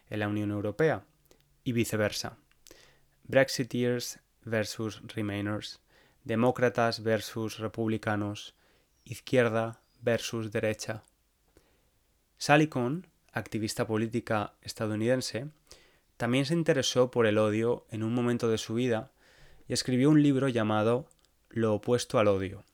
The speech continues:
una guía para reparar la humanidad. Ella dice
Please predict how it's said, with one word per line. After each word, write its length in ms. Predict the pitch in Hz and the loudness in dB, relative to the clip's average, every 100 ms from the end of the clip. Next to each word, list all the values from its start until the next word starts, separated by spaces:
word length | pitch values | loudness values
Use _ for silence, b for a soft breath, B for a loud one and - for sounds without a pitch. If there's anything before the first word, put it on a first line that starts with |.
| _ _ - | _ _ -8
una 260 | 123 123 | -2 0
guía 300 | 113 117 151 | 2 0 0
para 220 | - 110 101 | 0 0 0
reparar 580 | 104 104 101 110 127 - | 0 0 2 0 -2 -6
la 180 | 113 104 | -4 -2
humanidad. 640 | 104 98 98 95 92 - _ _ _ _ _ _ _ _ _ _ - _ | 0 -2 -2 -2 -4 -8 _ _ _ _ _ _ _ _ _ _ -20 _
Ella 180 | 131 139 | 0 2
dice 440 | 147 151 135 - | 4 2 -2 -6